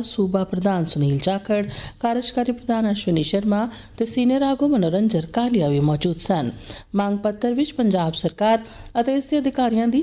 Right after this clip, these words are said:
ਚੋਣ ਦੇ ਸੰਚਾਲਨ ਵਿੱਚ ਕਥਿਤ ਧੱਕੇਸ਼ਾਹੀ ਤੇ ਭਾਜਪਾ ਦੀਆਂ ਚਿੰਤਾਵਾਂ ਦਾ ਵੇਰਵਾ ਦਿੱਤਾ ਗਿਆ ਹੈ। ਪਾਰਟੀ ਨੇ ਰਾਜਪਾਲ ਨੂੰ ਪਾਰਦਰਸ਼ਤਾ, ਨਿਰਪੱਖਤਾ, ਜਵਾਬਦੇਹੀ ਅਤੇ ਲੋਕਤੰਤਰੀ ਨਿਯਮਾਂ ਅਤੇ ਕਾਨੂੰਨ ਦੇ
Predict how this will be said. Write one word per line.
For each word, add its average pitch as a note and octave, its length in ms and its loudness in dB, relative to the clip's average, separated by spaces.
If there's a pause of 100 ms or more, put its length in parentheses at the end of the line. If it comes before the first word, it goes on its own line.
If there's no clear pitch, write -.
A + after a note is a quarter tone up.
ਚੋਣ A3+ 300 2
ਦੇ A#3 160 0
ਸੰਚਾਲਨ G3 600 0
ਵਿੱਚ A3 240 -2 (340)
ਕਥਿਤ D#4 400 0
ਧੱਕੇਸ਼ਾਹੀ G#3+ 640 0
ਤੇ B3+ 160 0
ਭਾਜਪਾ G3+ 440 0
ਦੀਆਂ G3 220 0
ਚਿੰਤਾਵਾਂ E3+ 560 0
ਦਾ C3+ 200 -4 (340)
ਵੇਰਵਾ G#3 340 0
ਦਿੱਤਾ D#3 320 -2 (100)
ਗਿਆ F3+ 80 4
ਹੈ। - 200 -2 (440)
ਪਾਰਟੀ G3+ 380 0
ਨੇ A#3+ 180 2
ਰਾਜਪਾਲ G3 500 0
ਨੂੰ G#3+ 160 4
ਪਾਰਦਰਸ਼ਤਾ, G3 680 0
ਨਿਰਪੱਖਤਾ, G#3+ 720 0 (360)
ਜਵਾਬਦੇਹੀ G#3 540 2
ਅਤੇ C4+ 180 0
ਲੋਕਤੰਤਰੀ G3+ 640 0
ਨਿਯਮਾਂ F3 460 2
ਅਤੇ A#3+ 180 0
ਕਾਨੂੰਨ A3 520 2
ਦੇ A3 240 0